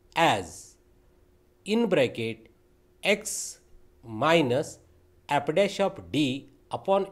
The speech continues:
f of d bracket close into in another bracket one upon f of d operated on v and bracket close.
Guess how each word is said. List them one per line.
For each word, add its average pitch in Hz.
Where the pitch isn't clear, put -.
f 151
of 131
d 110
bracket 147
close 107
into 156
in 180
another 185
bracket 123
one 196
upon 156
f 165
of 120
d 135
operated 151
on 127
v 131
and 151
bracket 107
close. -